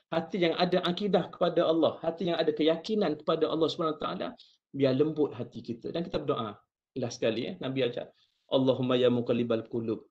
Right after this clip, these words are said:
kan, sabit qulubana ala dinika wa ala ta'at." Ya Allah, Engkaulah Tuhan yang membolak-balikkan hati kami. Dan keyakinan tadi, tetapkanlah iman kami, hati kami di atas ketaatan kepada Engkau, ya Allah.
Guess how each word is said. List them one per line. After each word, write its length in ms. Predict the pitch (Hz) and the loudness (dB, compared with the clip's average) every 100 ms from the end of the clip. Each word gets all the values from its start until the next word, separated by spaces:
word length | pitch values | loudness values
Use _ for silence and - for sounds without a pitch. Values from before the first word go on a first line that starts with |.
| _ - | _ -10
kan, 80 | 113 | -8
sabit 400 | - 131 123 - - | -4 -2 -2 -6 -6
qulubana 640 | 127 123 123 123 120 - | -2 0 0 0 0 -2
ala 320 | 123 120 113 | -2 0 0
dinika 400 | 110 127 117 113 | 0 -2 -2 0
wa 160 | 117 120 | -2 0
ala 240 | 120 156 | -4 -6
ta'at." 320 | - 127 117 | -8 -10 -8
Ya 160 | 120 123 | -4 -4
Allah, 320 | 120 123 113 - _ _ | -4 -4 -4 -8 _ _
Engkaulah 400 | 127 123 139 131 120 | -8 2 4 4 2
Tuhan 320 | 156 151 180 | 0 2 2
yang 160 | 135 127 | 4 4
membolak-balikkan 800 | 120 120 123 117 127 120 123 113 | 4 4 2 2 0 0 -2 -2
hati 360 | 123 - - - | -6 -10 -12 -8
kami. 280 | 110 104 | -6 -4
Dan 160 | 117 117 | -2 0
keyakinan 600 | 135 135 135 175 165 117 | 2 2 4 2 4 2
tadi, 280 | - 220 240 - _ _ _ _ _ _ _ _ _ _ - | 0 0 -2 -8 _ _ _ _ _ _ _ _ _ _ -10
tetapkanlah 560 | - 135 - 131 123 | -2 -2 0 0 0
iman 320 | 131 127 127 117 | 0 0 2 2
kami, 280 | 120 120 117 | 2 2 0
hati 200 | 117 120 | -2 -6
kami 240 | 117 131 151 | -6 -6 -2
di 80 | |
atas 240 | 123 - 151 | -2 -2 -4
ketaatan 560 | - 120 117 120 120 - | -4 -4 -6 -4 -6 -8
kepada 300 | _ 107 - | _ -6 -4
Engkau, 280 | 107 110 - | -8 -8 -8
ya 160 | 107 - | -8 -12
Allah. 240 | 107 113 | -14 -16